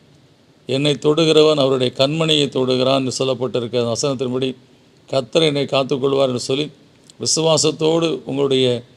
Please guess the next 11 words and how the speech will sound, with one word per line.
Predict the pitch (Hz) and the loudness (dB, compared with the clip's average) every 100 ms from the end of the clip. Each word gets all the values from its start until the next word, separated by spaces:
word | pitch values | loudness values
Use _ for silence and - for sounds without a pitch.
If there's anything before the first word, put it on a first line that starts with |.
| - - - | -20 -18 -4
வாழ்க்கையை | 135 147 135 143 135 123 113 | 0 0 0 0 0 0 0
துவக்குங்கள். | 139 139 - 143 151 147 - - - _ _ | 2 2 0 0 0 0 -6 -20 -20 _ _
செய்ய | - 143 151 | -4 0 2
வேண்டிய | 143 139 135 | 2 0 -2
காரியங்களை | 135 139 139 131 | 0 0 0 -2
செய்யுங்கள். | - 139 147 139 151 151 135 - _ _ _ - | -2 -2 -2 0 0 -2 -6 -20 _ _ _ -2
கர்த்தர் | 143 131 147 | -2 2 0
நிச்சயமாய் | 135 131 151 147 151 | 0 -2 0 2 2
உங்களுக்கு | 139 131 131 131 | 2 2 0 0
துணையாக | 135 139 143 135 | -2 -2 2 2
இருந்து | 131 127 135 139 | 2 0 0 -2